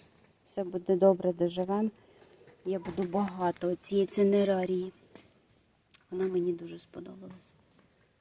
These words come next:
Дуже гарно виглядає. Такі сизо-білі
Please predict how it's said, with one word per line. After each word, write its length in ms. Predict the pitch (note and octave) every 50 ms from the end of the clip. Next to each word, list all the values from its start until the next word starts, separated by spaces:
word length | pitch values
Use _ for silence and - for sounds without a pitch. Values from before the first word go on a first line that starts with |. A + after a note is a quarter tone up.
| _ _ -
Дуже 220 | G3 G3+ F#3+ F#3+
гарно 380 | F3+ F3 F#3 F3+ - - G3 F#3+
виглядає. 640 | F3+ F#3 F#3 F#3 F#3 G3 F#3 F3+ F3+ E3+ E3+ E3+ F3 - - - - _ _ _ _ -
Такі 300 | - - - - G3 F3+ F3 - - - - - - - - - -
сизо-білі 760 | - - - A#3 A3+ G3+ G3 G#3 F#3 F3 F#3 G3 F#3+ F#3 F#3